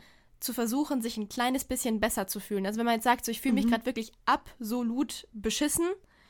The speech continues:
Speaker 1: dass man dann nicht so denkt, so, „Oh, wie kann ich wieder hier happy, lebensfroh werden?“ und so,
Speaker 2: Mhm.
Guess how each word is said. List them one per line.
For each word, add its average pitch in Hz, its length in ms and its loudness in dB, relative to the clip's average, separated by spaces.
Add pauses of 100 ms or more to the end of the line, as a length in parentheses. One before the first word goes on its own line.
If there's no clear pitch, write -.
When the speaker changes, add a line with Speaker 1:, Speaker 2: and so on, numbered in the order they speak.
(340)
Speaker 1:
dass 254 180 -2
man 247 100 0
dann 233 160 2
nicht - 260 -2
so 240 80 -4
denkt, 233 240 0
so, 247 100 -4
„Oh, 381 220 6
wie 277 80 -2
kann 339 180 2
ich 320 140 0
wieder 330 180 4
hier 294 300 4
happy, 269 340 0
lebensfroh 254 640 -2
werden?“ 240 320 0
und 233 160 -4
so, 254 220 2
Speaker 2:
Mhm. 196 140 -2